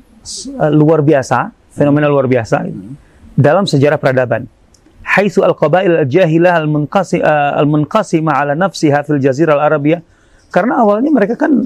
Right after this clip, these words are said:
sebagai sebuah fenomena ya, eh, mereka ini kan kabilah suku-suku yang terpencar-pencar, terpisah-pisah gitu ya. Eh, satu sama lain berdiri sendiri gitu. Dan itu berjalan sekian lama gitu.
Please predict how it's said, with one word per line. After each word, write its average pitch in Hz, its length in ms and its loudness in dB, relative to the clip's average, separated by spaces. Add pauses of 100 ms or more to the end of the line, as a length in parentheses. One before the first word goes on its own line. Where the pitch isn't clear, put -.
(140)
sebagai 160 460 -2
sebuah 151 320 0
fenomena 147 560 0
ya, 131 140 -2 (1120)
eh, - 380 -2 (280)
mereka 196 320 2
ini 277 160 2
kan 294 160 0
kabilah 185 340 0
suku-suku 196 600 0
yang 151 240 -2
terpencar-pencar, 139 1040 -2
terpisah-pisah 139 960 -2
gitu 127 180 -2
ya. 123 140 -4 (800)
Eh, - 240 -4
satu 139 240 -2
sama 139 320 0
lain 139 240 0
berdiri 131 320 2
sendiri 151 720 0
gitu. 151 240 -6 (800)
Dan 156 240 2
itu 226 460 0 (680)
berjalan 160 460 2
sekian 156 380 -2
lama 135 420 0
gitu. 139 240 -4